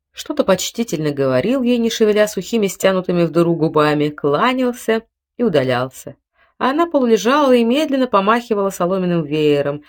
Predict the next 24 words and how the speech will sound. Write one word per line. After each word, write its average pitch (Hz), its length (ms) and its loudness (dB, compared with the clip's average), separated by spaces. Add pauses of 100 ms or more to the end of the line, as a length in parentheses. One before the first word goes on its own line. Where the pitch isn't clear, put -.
(200)
мерно 190 280 2
мерцая 180 480 2
чёрным 170 360 0
бархатом 185 460 -2
своих 165 260 -4
удивительных 175 580 -6
ресниц. - 640 -12 (540)
К - 100 -20
какому 302 440 2
роду 294 180 2
земных 269 300 0
созданий 254 460 2
можно 233 260 0
было 226 160 2
отнести 233 480 -4
её? 123 380 -6 (500)
Её 180 160 -2
тропически 269 540 -4
крепкое 262 440 0
тело 254 320 0
и 220 160 2
его 190 300 -2
кофейная 196 480 -2
нагота 175 560 2